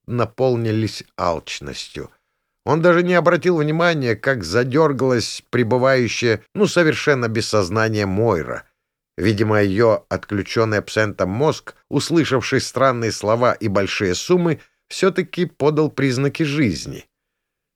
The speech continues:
Ну что тут скажешь? Кому-то хорошо,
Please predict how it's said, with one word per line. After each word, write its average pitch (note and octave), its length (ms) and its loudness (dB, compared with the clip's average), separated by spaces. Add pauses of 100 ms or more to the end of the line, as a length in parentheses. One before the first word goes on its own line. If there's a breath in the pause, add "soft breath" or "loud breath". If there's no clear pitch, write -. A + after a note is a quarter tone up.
(160)
Ну F2+ 120 -4
что - 320 -2
тут B2+ 260 -2
скажешь? - 760 -6 (560)
Кому-то F3+ 440 0
хорошо, F#2 640 -2